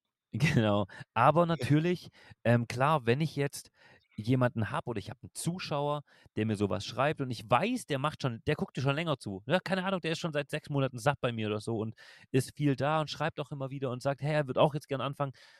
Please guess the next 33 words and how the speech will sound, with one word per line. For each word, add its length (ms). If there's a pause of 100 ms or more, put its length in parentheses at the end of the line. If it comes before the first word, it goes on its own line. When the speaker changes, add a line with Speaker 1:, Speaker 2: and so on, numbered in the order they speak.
(100)
Speaker 1:
zu 140
zocken 360
oder 160
so, 240 (500)
dann 180
bin 140
ich 140
meistens 420
auch 140
so 120
ehrlich 360
und 80
sag 240
zu 120
ihm, 260 (1200)
„Jo, 560 (500)
also 280
wenn 160
du 60
nicht 280
wirklich 300
ein 200
bisschen 720 (500)
Community 880
hast, 320
irgendwie 380
Leute 320
auf 240
Insta, 560
Freunde, 500
die 120
dir 160
zugucken, 560